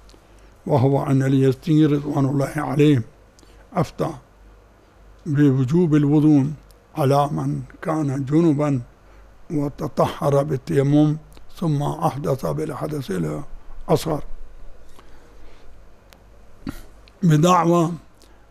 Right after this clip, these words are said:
أن التيمم بمنزلة الغسل، وكما أن الغسل يرفع الحدث الأكبر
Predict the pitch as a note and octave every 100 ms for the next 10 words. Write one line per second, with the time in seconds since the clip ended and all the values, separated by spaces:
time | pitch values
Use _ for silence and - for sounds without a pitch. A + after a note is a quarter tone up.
0 | - - G3 D#3 C#3+ D3+ C#3 C#3 D3+ -
1 | - - - D3+ C#3 D3 D#3 D#3+ D#3 D3
2 | D#3 - _ _ _ - - - - E3+
3 | D#3 C#3+ C#3 D#3 E3+ D3 G#3 C#3+ D3 C3+
4 | - C#3 - _ _ - - - - -
5 | - - D3 - D3+ C#3 D3+ D3 C3 C#3
6 | C#3+ C3+ D3+ D3+ D#3+ D3+ C3 D#3+ - -
7 | _ _ - D#3 E3 D3 F3 D3+ C3+ C#3
8 | - D3 B2+ D3+ D3 D#3 D3+ - E3+ D#3+
9 | D#3 D#3+